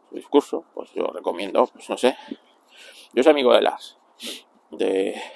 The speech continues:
eh, todos eléctricos, o Tesla para todos, no sé cómo ha cambiado ya dos o tres veces el, el nombre del canal, ya no sé cómo se llama, pero bueno, hemo-, le hemos traído a Pelianos, le hemos traído a Mecánica Pod,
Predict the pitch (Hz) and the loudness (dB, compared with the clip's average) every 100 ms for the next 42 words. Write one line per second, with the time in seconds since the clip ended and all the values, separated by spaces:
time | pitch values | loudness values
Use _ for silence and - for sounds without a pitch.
0 | - 98 - 113 110 117 147 156 139 165 | -8 -8 0 2 2 0 0 0 4 10
1 | 170 170 - _ _ - - - - - | 10 8 -4 _ _ -20 -20 -20 -10 -2
2 | - 117 101 98 - 165 170 175 185 175 | 2 4 4 4 6 10 12 12 12 12
3 | - - _ 107 113 - 92 104 113 113 | 6 -16 _ -8 -2 0 0 2 2 4
4 | 110 107 107 101 110 98 101 104 113 104 | 4 6 4 2 0 0 0 -2 -4 -4
5 | 104 107 _ - 104 117 104 104 104 101 | -4 -12 _ -10 -4 -4 0 0 2 0
6 | - 117 151 143 _ - - - - 107 | -2 4 4 2 _ -20 -20 -8 -4 -2
7 | 101 98 - - - - 101 101 _ _ | -4 -4 -10 -20 -16 2 2 2 _ _
8 | - - 80 - - 98 98 95 92 92 | -16 -8 -6 -8 -2 -2 -2 -4 -2 0
9 | 92 90 - _ 90 - 107 143 147 - | -2 -4 -16 _ -14 -2 4 4 2 -8
10 | _ - - - _ 104 104 - 90 98 | _ -20 -20 -20 _ -14 -10 -4 -2 2
11 | 101 92 - - - - - 110 160 185 | 2 2 -6 -14 -18 -18 -10 2 6 6